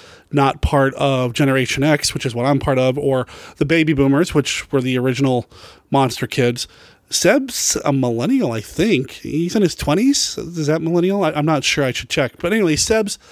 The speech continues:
younger than us, and that he loves these movies as much as we do. I mean, that's encouraging. I enjoyed the heck out of The Slime People. And you're absolutely right. Their face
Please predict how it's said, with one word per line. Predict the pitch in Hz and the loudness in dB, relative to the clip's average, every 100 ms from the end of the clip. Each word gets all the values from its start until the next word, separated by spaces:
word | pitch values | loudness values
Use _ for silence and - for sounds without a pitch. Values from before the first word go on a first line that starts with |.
| - | -8
younger | 147 170 175 | 0 0 2
than | 123 117 | -2 -2
us, | 107 104 - - | -6 -6 -6 -6
and | - 139 135 131 120 _ - - | -2 0 0 -2 -6 _ -20 -2
that | 139 127 | 0 0
he | 202 | 0
loves | 202 170 170 156 | 2 2 2 2
these | 156 131 | 0 2
movies | 143 151 151 120 110 | 2 2 2 0 -2
as | 151 143 | -2 2
much | 143 135 | 2 2
as | 131 | -2
we | 117 147 | 0 -2
do. | 143 113 98 95 _ _ _ _ _ _ _ - | 0 -2 -4 -10 _ _ _ _ _ _ _ -2
I | 160 | 2
mean, | 151 147 | 4 4
that's | 233 - - - - - | 2 0 -2 -2 -4 -4
encouraging. | 175 170 - - 170 120 123 - - _ - - - - - | 0 0 0 -2 0 0 -4 -6 -16 _ -20 -20 -20 -16 -2
I | 143 147 | 2 4
enjoyed | 139 127 131 123 117 | 4 2 0 -2 -2
the | 113 | -2
heck | 131 123 | -2 -2
out | 120 | -4
of | |
The | 117 | -2
Slime | 139 117 110 | -2 -4 -4
People. | 120 120 | -6 -6
And | 131 175 | 0 0
you're | 190 175 175 | 2 2 4
absolutely | 175 - 180 180 180 | 2 0 0 2 2
right. | 143 156 151 | 2 0 0
Their | 160 | -4
face | - - 147 247 - - | -2 -2 -2 -2 -2 -4